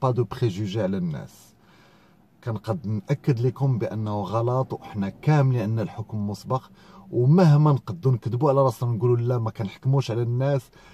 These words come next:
كونوا على يقين باننا عندنا حكم مسبق على الناس.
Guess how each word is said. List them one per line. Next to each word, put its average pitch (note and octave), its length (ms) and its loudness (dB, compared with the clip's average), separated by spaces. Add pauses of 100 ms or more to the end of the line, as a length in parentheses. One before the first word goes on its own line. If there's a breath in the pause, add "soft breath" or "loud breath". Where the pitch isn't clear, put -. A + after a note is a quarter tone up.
(160 loud breath)
كونوا A#2+ 220 0
على A#2 180 2
يقين B2+ 280 2
باننا G#2+ 420 -2
عندنا A#2+ 280 0
حكم G#2+ 380 -4
مسبق - 340 -8
على F#2 120 -6
الناس. A2 380 -2